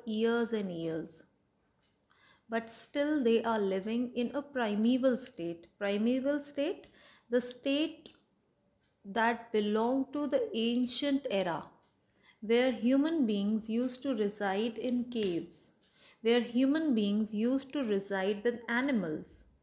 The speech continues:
coexisting. The same situation is surprisingly present here in Firozabad. The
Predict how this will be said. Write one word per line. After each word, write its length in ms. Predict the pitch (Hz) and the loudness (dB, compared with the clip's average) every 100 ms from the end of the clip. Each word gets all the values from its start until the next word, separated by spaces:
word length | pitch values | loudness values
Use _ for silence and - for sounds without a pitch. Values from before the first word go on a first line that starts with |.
| _ _ _ _ _ _ _ | _ _ _ _ _ _ _
coexisting. 1040 | - 302 311 220 196 220 220 - 202 170 180 - _ _ _ _ _ _ _ _ _ _ _ - | -2 2 4 4 2 0 0 -6 -6 -6 -12 -20 _ _ _ _ _ _ _ _ _ _ _ -2
The 120 | 240 | -2
same 500 | - - 302 370 370 | 0 -2 0 0 -2
situation 920 | 277 - 202 185 185 - 196 220 277 - _ _ - | -6 -4 0 0 0 -4 -4 -4 -6 -10 _ _ -6
is 200 | 277 - | -6 -2
surprisingly 1300 | 233 220 226 233 240 240 302 330 - 330 349 349 349 - | -2 -2 -2 0 0 0 -2 -2 -4 -4 -2 -2 -6 -4
present 680 | 214 202 240 247 285 285 - | -2 0 2 2 0 -4 -14
here 400 | - 208 202 277 - _ - | -4 0 2 0 -8 _ -6
in 160 | 277 285 | -4 0
Firozabad. 760 | 262 269 294 277 190 160 165 - _ _ _ _ _ - - _ _ - 185 | 2 4 4 2 0 -2 -6 -12 _ _ _ _ _ -20 -20 _ _ -16 -4
The 540 | 226 233 240 240 214 | 2 4 4 2 0